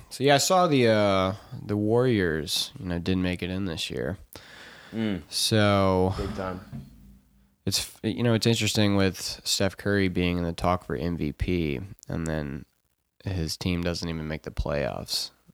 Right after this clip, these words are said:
Speaker 1: I mean,
Speaker 2: Mm.
Speaker 1: wh-, when's the last time that's happened, you know?
Speaker 2: Yeah, th-, and the thing is, is, like, to carry off that quickly, like,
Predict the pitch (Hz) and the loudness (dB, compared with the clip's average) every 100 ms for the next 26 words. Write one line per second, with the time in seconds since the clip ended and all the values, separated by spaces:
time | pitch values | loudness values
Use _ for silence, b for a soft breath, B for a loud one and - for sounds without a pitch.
0 | - 78 69 65 73 107 110 101 87 87 | -18 -14 -12 -12 -2 2 4 2 0 -6
1 | - 98 107 104 104 - 90 87 92 - | -4 -2 0 2 2 2 -2 0 -2 -2
2 | 67 - 60 - 104 80 80 98 - _ | -4 -6 -10 -10 -8 -6 -6 -6 -8 _
3 | B B B 107 117 107 104 - 92 117 | B B B 2 4 6 4 0 0 0
4 | 110 127 123 107 98 101 95 85 - _ | 2 2 2 4 2 2 2 0 -8 _
5 | _ _ _ _ _ _ _ - 98 - | _ _ _ _ _ _ _ -10 -6 0
6 | 104 98 92 101 90 - 101 98 92 87 | 4 4 2 2 0 2 0 2 4 4
7 | - | 0